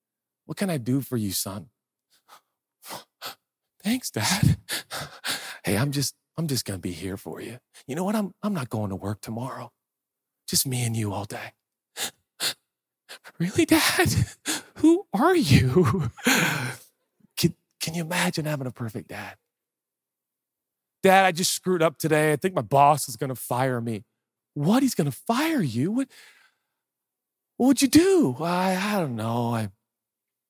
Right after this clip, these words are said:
well, I kinda cussed at him." "Oh, well, all right. Well, you know, you win some and you lose some, huh, son?" You're like, "This dad's not perfect anymore. He's getting weird, Judah. All right, I'm not perfect. All right, I've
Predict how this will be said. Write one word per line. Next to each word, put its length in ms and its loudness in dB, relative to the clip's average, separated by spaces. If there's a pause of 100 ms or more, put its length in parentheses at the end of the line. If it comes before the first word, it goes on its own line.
(600)
well, 140 2
I 60 2
kinda 260 -2
cussed 420 -4
at 160 -2
him." 200 -10
"Oh, 180 0
well, 360 -6
all 140 -4
right. 360 -2
Well, 260 2
you 100 2
know, 140 0 (640)
you 100 4
win 180 4
some 240 2
and 100 4
you 100 4
lose 200 4
some, 200 4
huh, 160 6
son?" 280 4
You're 100 8
like, 100 4 (360)
"This 160 4
dad's 300 4
not 160 2
perfect 340 4
anymore. 420 6
He's 160 6
getting 260 4
weird, 340 8
Judah. 360 8
All 140 6
right, 220 4
I'm 120 6
not 200 4
perfect. 380 4
All 80 6
right, 160 6
I've 180 2